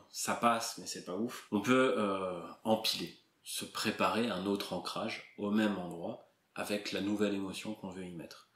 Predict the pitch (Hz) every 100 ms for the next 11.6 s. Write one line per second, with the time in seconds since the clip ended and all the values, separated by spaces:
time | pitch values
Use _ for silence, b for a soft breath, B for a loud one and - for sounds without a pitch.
0 | B B B B B - - 85 165 -
1 | - - - - 107 113 - - - -
2 | - 98 104 - 101 92 82 - - 104
3 | 113 113 B B B 104 95 95 92 117
4 | 113 113 92 85 82 90 131 113 98 104
5 | - - 101 - 123 123 147 - - _
6 | _ _ _ - 147 151 113 - 131 135
7 | 139 - 101 104 - - 117 107 98 95
8 | 92 - 107 95 90 87 85 85 98 -
9 | 98 147 151 - B B B B B B
10 | B - 107 101 107 123 120 - 107 -
11 | 104 110 110 - 98